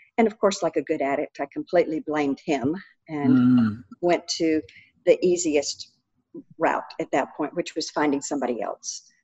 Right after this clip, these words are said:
Speaker 1: to fulfill that need. And spent the next, I'd have to do the math, probably six or seven years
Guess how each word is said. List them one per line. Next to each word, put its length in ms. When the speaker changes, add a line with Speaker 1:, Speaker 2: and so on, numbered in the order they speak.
Speaker 1:
to 200
fulfill 440
that 220
need. 380
And 100
spent 260
the 60
next, 540
I'd 120
have 200
to 80
do 120
the 120
math, 260
probably 220
six 420
or 60
seven 400
years 520